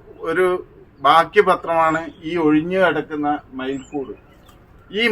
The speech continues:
മയിൽക്കൂടിൻ്റെ ആവശ്യം ഇനി ഉണ്ടാവുമെന്ന്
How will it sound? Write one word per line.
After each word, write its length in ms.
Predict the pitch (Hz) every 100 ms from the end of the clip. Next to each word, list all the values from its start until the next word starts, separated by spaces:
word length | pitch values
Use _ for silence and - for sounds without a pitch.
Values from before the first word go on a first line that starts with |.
| 196
മയിൽക്കൂടിൻ്റെ 840 | 180 190 185 208 214 208 208 202 202 185 160 160
ആവശ്യം 440 | 185 180 - 190 185 - 170
ഇനി 140 | 180 185 170
ഉണ്ടാവുമെന്ന് 500 | 170 170 170 175